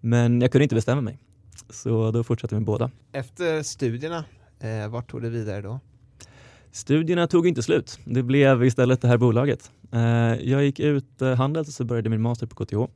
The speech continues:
Speaker 1: Och efter ett år så började jag heltid med det här.
Speaker 2: Mm, och vad var det som gjorde att du gick in på det här med entreprenörskap då?
Speaker 1: En, eh, en önskan att göra påtaglig nytta. Eh,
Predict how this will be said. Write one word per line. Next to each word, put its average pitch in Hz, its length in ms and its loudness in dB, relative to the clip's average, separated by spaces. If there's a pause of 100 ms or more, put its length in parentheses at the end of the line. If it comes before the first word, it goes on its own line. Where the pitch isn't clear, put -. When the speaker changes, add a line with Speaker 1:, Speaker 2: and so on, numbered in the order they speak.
(800)
Speaker 1:
Och 127 280 0
efter 127 260 -2
ett 117 200 -4
år 117 220 -6
så 107 160 -14
började - 320 -10
jag - 60 -8
heltid - 360 -8
med 107 100 -10
det 123 80 -10
här. - 180 -8 (400)
Speaker 2:
Mm, 135 260 -10
och 156 80 -6
vad 190 120 -2
var 175 100 2
det 147 60 0
som 151 140 -8
gjorde 135 160 -2
att 127 100 -8
du 123 220 -2
gick 120 180 -8
in 120 180 -4
på 113 260 -6
det 113 60 -6
här 117 120 -4
med 107 80 -8
entreprenörskap 117 800 -10
då? 90 140 -14 (2000)
Speaker 1:
En, 170 400 2
eh, 165 380 4 (160)
en 156 160 0
önskan 151 800 0 (100)
att 143 300 0 (240)
göra 135 360 2
påtaglig 127 580 0
nytta. 135 300 -4 (840)
Eh, 110 520 -2